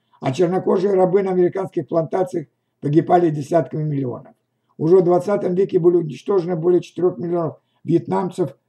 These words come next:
а американское вмешательство в дела Ирака, Афганистана, Ливана, Югославии тоже из того же порядка. Кроме того, они первыми в мире сбросили атомную бомбу на мирные я-, я-, японские города, в результате чего погибло более му-,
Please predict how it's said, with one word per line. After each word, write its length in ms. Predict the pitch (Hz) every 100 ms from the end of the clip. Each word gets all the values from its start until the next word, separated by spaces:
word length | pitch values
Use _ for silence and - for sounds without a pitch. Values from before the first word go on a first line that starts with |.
| _
а 160 | 233 170
американское 640 | 170 165 - 190 - 175
вмешательство 800 | 160 135 175 170 151 - 147 - _ _
в 60 | -
дела 360 | 147 170 170
Ирака, 560 | 151 165 175 170 151 - _
Афганистана, 720 | 135 139 165 156 - 190 180
Ливана, 340 | 156 151 170 165
Югославии 720 | - - - 180 160 151 - _ _ _ -
тоже 340 | 190 202 165
из 100 | 143
того 240 | 147 147
же 100 | 135
порядка. 560 | 131 127 127 - - 127 _ _ _ _ _ _ _ _ _ _ _ _
Кроме 460 | 156 151 190 196
того, 360 | 185 180 190 208
они 200 | 165 165
первыми 400 | 151 208 196 190
в 80 | 170
мире 320 | 190 190 175 - _ _
сбросили 480 | 127 143 196 - 175
атомную 460 | 180 170 170 170
бомбу 500 | 143 196 190 180 180 _ _
на 160 | 147 165
мирные 380 | 185 185 185
я-, 140 | 180 175
я-, 200 | 147 156
японские 600 | - 170 180 190 165 170
города, 500 | 156 165 160 151 180 - _ _ _
в 60 | 135
результате 400 | 170 175 190 180
чего 220 | - 180
погибло 400 | 165 156 165 165
более 300 | 151 160 156
му-, 200 | 156